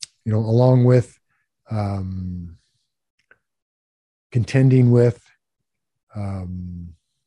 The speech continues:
a new type of prisoner. You know, we used to be called convicts. The new prisoner was an inmate.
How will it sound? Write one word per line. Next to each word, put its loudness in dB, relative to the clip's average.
a -12
new 0
type -6
of -10
prisoner. 0
You -8
know, -4
we 0
used 4
to -6
be 2
called 0
convicts. -6
The -8
new 2
prisoner 0
was -2
an -12
inmate. -2